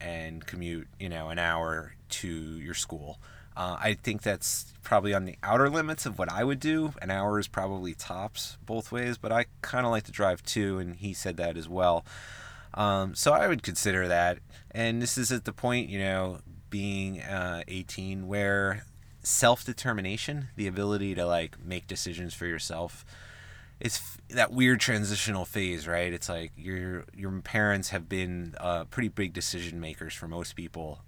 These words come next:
Um, and then at this age, you know, right around this age, it becomes more on you to be like, "No, I'm actually gonna do it this way,"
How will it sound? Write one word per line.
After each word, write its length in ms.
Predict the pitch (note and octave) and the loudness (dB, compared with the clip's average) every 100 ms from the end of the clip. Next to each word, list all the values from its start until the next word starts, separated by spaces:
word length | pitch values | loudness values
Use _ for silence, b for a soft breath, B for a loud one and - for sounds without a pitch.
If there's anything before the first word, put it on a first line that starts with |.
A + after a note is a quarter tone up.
| - | -12
Um, 420 | D#2 D2 D2 D2 - - - - - - | -10 -10 -12 -14 -18 -20 -20 -20 -14 -8
and 120 | F#2+ | -2
then 320 | F#2+ F#2+ F#2 - | 0 0 -2 -8
at 220 | - F#2 | -10 -4
this 240 | B2+ C3 B2 | 2 2 4
age, 420 | A2+ G#2 G2+ F2+ | 4 6 2 0
you 80 | F#2+ | -2
know, 160 | F#2+ F#2+ | -2 4
right 200 | F#2+ G2 | 4 6
around 220 | F#2+ F#2+ | 2 0
this 180 | F2+ F#2 | -2 -2
age, 200 | F2+ F2 | -2 -4
it 220 | - - | -8 -10
becomes 440 | F#2+ - G2+ F2+ F2 | -10 -4 -2 -2 -4
more 320 | F2+ F#2 F2 | 0 2 2
on 160 | E2+ | 0
you 100 | F2+ | -2
to 100 | F2 | -2
be 140 | E2 E2+ | -2 -2
like, 200 | E2+ A#2+ | -4 0
"No, 340 | C#3+ E3+ D#3+ | 2 2 2
I'm 180 | E3+ G3+ | -2 -2
actually 260 | G#3+ - F#3 | -4 -4 -2
gonna 140 | D#3+ | -2
do 100 | C#3+ | -2
it 80 | C3 | 0
this 240 | B2 - | -2 -2
way," 320 | F#2 E2+ E2 | 0 0 0